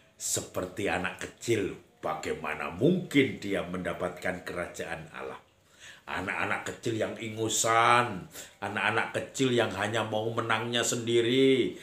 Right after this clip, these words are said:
anak-anak kecil yang semuanya akan dikuasai,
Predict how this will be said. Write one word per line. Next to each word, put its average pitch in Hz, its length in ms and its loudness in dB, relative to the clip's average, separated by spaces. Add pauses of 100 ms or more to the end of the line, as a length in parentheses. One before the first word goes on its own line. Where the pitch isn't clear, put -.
(220)
anak-anak 113 640 0
kecil 135 400 2
yang 117 320 4 (160)
semuanya 120 1120 2 (240)
akan 120 400 4
dikuasai, 131 1400 6